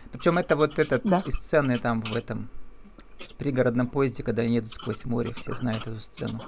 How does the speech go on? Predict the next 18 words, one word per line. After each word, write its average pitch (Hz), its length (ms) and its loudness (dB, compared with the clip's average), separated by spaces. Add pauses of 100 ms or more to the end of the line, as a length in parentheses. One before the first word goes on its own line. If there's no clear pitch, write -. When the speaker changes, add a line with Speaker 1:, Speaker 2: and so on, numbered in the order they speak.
Speaker 2:
Да, 190 320 8
это 196 480 6
Speaker 1:
Мгм. - 240 -8
Speaker 2:
безликий 196 920 6
бог, 175 600 6
Speaker 1:
Мгм. 120 180 -4
Speaker 2:
э, 170 320 10
японский. 170 840 4
Он, 208 200 6
кстати, 196 420 2
для 196 160 4
меня 185 380 6
несёт 190 420 0
очень 165 460 -2
большую 175 320 2
ценность 277 400 4
тоже, 196 260 2
потому - 380 -4